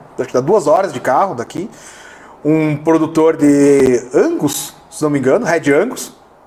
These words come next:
ali. E o cara queria começar, né, An-, Angus P O, o cara queria começar a coletar embrião.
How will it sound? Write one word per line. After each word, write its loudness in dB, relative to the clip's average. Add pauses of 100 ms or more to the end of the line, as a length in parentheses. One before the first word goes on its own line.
ali. -2 (1160)
E 4
o 0
cara 0
queria 0
começar, -2
né, -2 (100)
An-, 0
Angus -2
P 0
O, 2
o -4
cara -2
queria -6
começar -2
a -2
coletar -2
embrião. 0